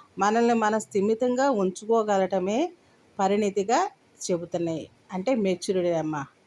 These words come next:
వ్య-, పరిశోధనలో. మరి ఆ లక్షణాల్లో ఇవి కొన్ని.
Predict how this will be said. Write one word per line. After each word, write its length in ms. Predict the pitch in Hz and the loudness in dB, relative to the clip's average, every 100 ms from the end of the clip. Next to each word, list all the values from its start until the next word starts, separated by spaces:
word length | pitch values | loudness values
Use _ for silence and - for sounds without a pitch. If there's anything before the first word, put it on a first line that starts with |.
| _ - - - _ - - | _ -20 -20 -20 _ -18 -4
వ్య-, 260 | 208 202 202 208 | 0 2 2 2
పరిశోధనలో. 600 | 190 - 165 151 139 - | 2 0 -2 -2 -4 -4
మరి 400 | 226 277 302 247 - | 0 2 2 -2 -2
ఆ 180 | 196 220 | 4 4
లక్షణాల్లో 1120 | 240 208 - 339 330 330 269 240 220 330 403 - | 4 2 0 2 4 4 4 4 4 4 0 -2
ఇవి 300 | 214 226 320 | -2 2 0
కొన్ని. 420 | 320 233 233 226 | 4 4 4 2